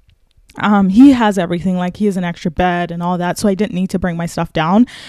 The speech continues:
I pretty much have five percent of the things I own, like, yeah, five percent of the things I own, like, with me here. And then everything else, I literally just, like, put in stor-, storage. So, yeah, all my,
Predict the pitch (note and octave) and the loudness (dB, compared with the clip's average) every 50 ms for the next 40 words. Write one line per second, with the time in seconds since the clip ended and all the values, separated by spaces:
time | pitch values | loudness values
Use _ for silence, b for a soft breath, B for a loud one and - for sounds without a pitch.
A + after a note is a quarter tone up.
0 | B B B B - G#3 - - A#3 A3 A#3 A#3+ B3 B3 A#3+ A3+ - - - - | B B B B 2 2 4 4 4 4 6 6 6 6 4 2 0 -4 -8 -10
1 | _ _ - - - G#3 G3 - - - F3 F3+ F3 - - G3+ - - F#3+ F3+ | _ _ -10 -2 0 0 0 0 -2 -2 -2 -2 -2 -2 -4 -4 -2 -2 -4 -4
2 | E3+ - - F#3 F3+ F#3 F3 - F3+ F3 F3+ F#3 F3+ F3 - - F3 F3 F3+ G3+ | -4 -6 -6 -4 -4 -4 -4 -4 -4 -4 -4 -2 -4 -4 -4 -4 -4 -2 0 0
3 | A#3+ C4+ - _ - A3 G#3 - - - - G3+ G#3+ - - - - G#3+ A#3+ - | 0 -2 -2 _ -2 -2 -2 -4 -8 -8 0 0 2 2 2 2 2 2 4 4
4 | C4 C4+ - C4+ B3 A3+ G#3+ F#3+ F#3+ - G3 G3 G3 G3 F#3+ E3+ - - E3 F3+ | 2 2 2 2 2 2 0 -2 -4 -4 -4 -2 0 0 -2 -2 -2 -2 -2 0
5 | F3+ G3 A#3 A#3 - - F#3+ - - - E3+ F#3+ F3+ F3+ - - A#3 A#3+ C4 D4 | 2 2 0 0 0 -4 -6 -6 -6 -2 0 0 0 2 2 4 4 4 4 4
6 | C#4+ - D4 D4+ E4 F#4 G#4 G4+ B B B B B B B B B B - G#3+ | 2 0 2 2 2 2 0 -2 B B B B B B B B B B 0 0
7 | G#3 G#3 G3+ G3+ - - G3+ G#3+ G#3 A3+ B3 G#3+ - A3+ G#3 G3 F#3 F#3 G3+ A#3 | 2 2 0 -2 0 0 2 2 4 2 2 2 0 0 0 2 2 4 4 4
8 | C4 B3+ - - - G3 G3 F#3+ F#3 F#3 G3 F#3+ F#3 - - G#3+ G#3+ A3 G#3+ F#3 | 2 0 -2 -4 -2 -2 -2 -2 -2 -4 -4 -4 -4 -4 -4 -2 -2 -2 -2 -2
9 | G3 F3+ - F3+ F3 - - - - F#3+ F3+ E3 F3 - - - E3+ D#3+ E3 G3+ | -4 -4 -4 -6 -4 -4 -4 -4 -2 -4 -4 -4 -6 -8 -6 -6 -4 -4 -4 -6
10 | A3+ - - - - G#3 F#3+ F#3+ G3 A#3 C#4+ B3+ - B B B B B B B | -6 -8 -10 -6 -2 -2 0 0 0 0 -2 -4 -8 B B B B B B B
11 | - - - - A3+ G#3+ G#3 G#3+ G3+ G3+ G#3 G3 F3+ F#3 - _ _ _ _ _ | -10 -6 0 2 4 6 6 6 4 2 0 -2 -6 -10 -14 _ _ _ _ _
12 | _ _ _ _ _ - - - A3 B3 A#3 G3+ E3+ D#3 - - G3 G#3+ A#3+ D#4 | _ _ _ _ _ -8 -4 -2 -2 0 -2 -2 -4 -4 -4 -2 0 0 0 0
13 | F4 F#4 F#4 D#4+ B3+ A3 F3+ - E2+ F2+ | -2 -2 0 2 2 0 0 -4 -8 -12